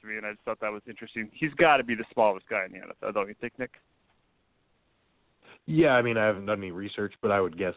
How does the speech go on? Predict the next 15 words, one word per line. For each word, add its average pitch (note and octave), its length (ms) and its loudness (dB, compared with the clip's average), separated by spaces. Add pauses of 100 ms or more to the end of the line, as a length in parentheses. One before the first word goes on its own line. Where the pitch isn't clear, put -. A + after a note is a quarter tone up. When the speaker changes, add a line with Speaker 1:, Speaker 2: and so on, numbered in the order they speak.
Speaker 2:
that F2 80 -6
he D#2 120 -10
is, D2+ 240 -10
yeah. D2 220 -12 (600)
You F3 80 4
gotta E3+ 140 6
root D3+ 200 4
for A#2+ 140 2
anybody F#2+ 420 -2
that F2+ 180 -4 (100)
size E2+ 300 -4
that's F2 140 -12 (200)
making G2 300 -2
it, F#2 120 0
uh, G2 100 -2